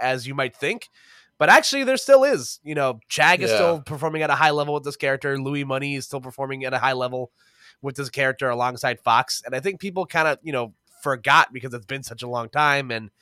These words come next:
Speaker 1: Palutena doesn't have the same easy bake confirms as she did at,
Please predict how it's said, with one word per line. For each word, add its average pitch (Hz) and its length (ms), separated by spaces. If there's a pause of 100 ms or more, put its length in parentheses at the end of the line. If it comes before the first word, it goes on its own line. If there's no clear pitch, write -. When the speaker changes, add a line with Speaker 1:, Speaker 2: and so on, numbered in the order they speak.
(440)
Speaker 1:
Palutena 147 360
doesn't 135 200
have 127 180
the 117 100
same 123 260 (100)
easy 143 340
bake 131 380
confirms 131 480
as 127 100
she 131 160
did 131 180
at, 123 140